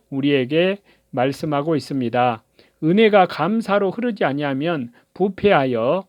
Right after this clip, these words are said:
은혜가 은혜로 남지 아니하고 해로운 것이 된다는 의미인데요. 따라서 주 예수 그리스도의 십자가의 보혈, 영원한 속량함 안에서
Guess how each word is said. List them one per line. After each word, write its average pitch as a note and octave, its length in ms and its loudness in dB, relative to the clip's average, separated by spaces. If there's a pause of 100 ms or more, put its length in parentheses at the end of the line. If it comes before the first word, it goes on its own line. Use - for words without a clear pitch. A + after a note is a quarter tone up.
(240)
은혜가 D#3+ 500 2
은혜로 E3 360 0
남지 D3 400 -4
아니하고 B2+ 720 -4 (260)
해로운 A#3+ 440 2
것이 G3 240 0
된다는 D#3 520 0
의미인데요. D3+ 920 -2 (300)
따라서 F3+ 720 2 (1600)
주 G#3 200 0
예수 F3+ 380 4
그리스도의 D#3+ 560 2
십자가의 D3+ 680 0
보혈, C3+ 640 -2 (340)
영원한 C#3 840 2
속량함 G#3 640 -4
안에서 E3 540 -2